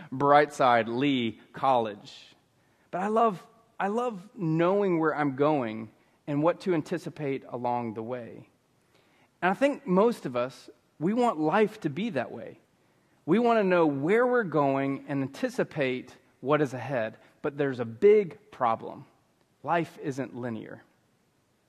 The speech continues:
Meaning, we want and think that life should be arranged or extending along a straight and nearly straight line of predictable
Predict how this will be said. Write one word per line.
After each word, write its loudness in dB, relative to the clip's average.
Meaning, 2
we 0
want 0
and -2
think -2
that -6
life 2
should -8
be 2
arranged 0
or -2
extending 0
along 2
a -2
straight -4
and 0
nearly 4
straight -4
line 0
of -8
predictable -4